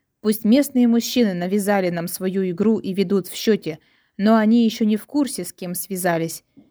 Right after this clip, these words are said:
Теперь мы знаем о них гораздо больше, чем они думают». Я кивнула на стоящий в центре стола планшет, на котором несколько минут назад девочки с упоением рассматривали фото деларийца.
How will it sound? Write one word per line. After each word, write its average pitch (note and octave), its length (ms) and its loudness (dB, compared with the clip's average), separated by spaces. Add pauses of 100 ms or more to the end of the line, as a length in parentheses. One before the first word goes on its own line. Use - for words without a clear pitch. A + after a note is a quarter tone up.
(140)
Теперь G#3+ 340 2
мы G3+ 100 2
знаем A3 380 0
о G3+ 80 -2
них G#3 180 4
гораздо G3 460 0
больше, G#3 440 0
чем F#3 240 -6
они F#3 200 -4
думают». E3+ 440 -4 (680)
Я G3+ 240 2
кивнула F3+ 480 -2
на E3+ 140 -6
стоящий F3 480 -4
в E3+ 80 -14
центре G#3+ 360 -2
стола F3 380 -2
планшет, E3+ 540 -2 (440)
на G#3 120 -2
котором C4 420 2
несколько G3 460 -4
минут F3+ 320 -4
назад F3 440 -2
девочки G#3+ 680 0
с - 160 -8
упоением G#3 720 0
рассматривали F3 720 -2
фото F#3 340 -6
деларийца. F3 800 0